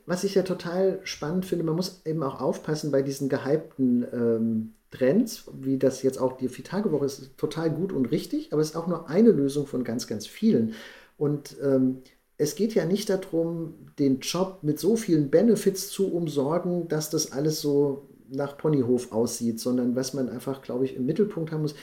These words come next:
Menschen möchten, unterstelle ich und glaube ich einfach auch, etwas Sinnvolles tun und das in einer wertschätzenden Umgebung mit Menschen, mit denen sie sich auch gerne,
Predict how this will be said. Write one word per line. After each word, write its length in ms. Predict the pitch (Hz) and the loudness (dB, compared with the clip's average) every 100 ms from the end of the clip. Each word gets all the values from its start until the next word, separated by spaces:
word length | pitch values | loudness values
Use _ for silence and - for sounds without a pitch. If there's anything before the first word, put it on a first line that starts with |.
| - - _ _ - | -20 -20 _ _ 0
Menschen 520 | 151 220 165 151 123 | 4 4 4 0 2
möchten, 580 | 139 220 - 185 190 - - _ _ | 4 2 0 0 0 -2 -14 _ _
unterstelle 480 | 151 143 139 143 160 | -6 -2 0 0 0
ich 120 | 151 | 0
und 120 | 135 | -4
glaube 280 | 123 127 147 | -4 -2 0
ich 120 | 151 | -2
einfach 340 | 131 135 139 139 | -4 -6 -6 -6
auch, 280 | 131 135 - - _ _ _ _ | -4 -4 -6 -20 _ _ _ _
etwas 320 | 143 - - | -2 0 2
Sinnvolles 640 | 143 170 165 147 135 135 - | 4 2 2 2 2 0 -4
tun 360 | 165 139 104 | 0 2 2
und 220 | - 123 | 0 -2
das 160 | - - | 0 -2
in 180 | 156 139 | -4 -4
einer 300 | 123 131 120 | 0 0 2
wertschätzenden 640 | 147 170 160 - 131 131 | 2 2 -2 0 0 0
Umgebung 560 | 120 117 143 220 226 196 | 0 -2 0 4 4 4
mit 180 | 165 - | 2 0
Menschen, 440 | 139 156 165 156 | 0 0 -2 -2
mit 160 | 151 139 | -2 0
denen 180 | 139 143 | 0 0
sie 120 | 139 | -2
sich 200 | 139 - | -8 -8
auch 160 | 131 | -8
gerne, 400 | - 120 147 143 | -2 2 2 0